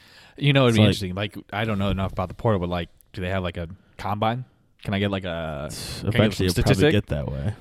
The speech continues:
Speaker 1: You know what I'm saying? Like, it's gonna be like the new combine for college football. Like, mm, all right, let's test it out. Let's
Speaker 2: Like
Speaker 1: do
Speaker 2: a
Speaker 1: some route
Speaker 2: tryout.
Speaker 1: runs. Yeah, you just get the wide receivers, you get the quarterbacks,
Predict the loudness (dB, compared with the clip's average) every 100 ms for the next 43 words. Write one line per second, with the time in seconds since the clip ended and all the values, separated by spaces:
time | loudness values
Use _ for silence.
0 | -2 2 4 2 2 0 0 0 -2 -4
1 | 0 2 2 2 0 -2 -2 -2 0 0
2 | 2 0 0 -4 -6 -4 -2 -2 -4 -4
3 | -4 -4 -6 -6 -4 -2 2 2 2 2
4 | 2 4 4 4 6 4 2 4 6 6
5 | 4 4 4 2 -2 -8 -18 -20 -2 2
6 | 2 0 -6 -6 -2 0 2 2 0 0
7 | 0 0 -2 -8 -2 0 2 2 2 -2